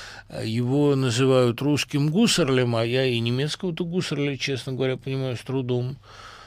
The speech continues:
Но я, э, с наслаждением читаю его опыт догматического мышления,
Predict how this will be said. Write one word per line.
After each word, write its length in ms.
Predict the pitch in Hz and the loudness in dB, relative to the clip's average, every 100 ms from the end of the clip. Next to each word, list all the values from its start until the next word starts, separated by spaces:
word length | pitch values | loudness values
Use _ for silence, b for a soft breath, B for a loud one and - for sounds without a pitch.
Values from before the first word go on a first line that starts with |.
| B - | B -6
Но 720 | 139 151 160 160 156 156 151 | 0 4 6 6 6 4 2
я, 640 | 180 127 180 208 240 254 233 | 0 4 6 6 4 0 -2
э, 360 | 175 170 165 135 | 0 0 2 0
с 120 | - | 0
наслаждением 880 | 160 - 165 135 170 196 208 190 170 | 0 4 4 4 2 0 0 -2 -2
читаю 920 | - 139 - 151 151 147 143 135 135 b b b b b - | -4 -4 0 2 4 2 0 0 -4 b b b b b -20
его 500 | - 107 117 120 120 120 | -8 -4 0 2 4 2
опыт 220 | 120 113 | -2 -6
догматического 920 | 113 110 117 117 - 107 - - 117 | -4 -4 -2 -4 -4 -6 -6 -6 -6
мышления, 920 | 107 110 - 120 131 151 202 220 233 | -4 -2 -2 0 0 -2 -6 -8 -10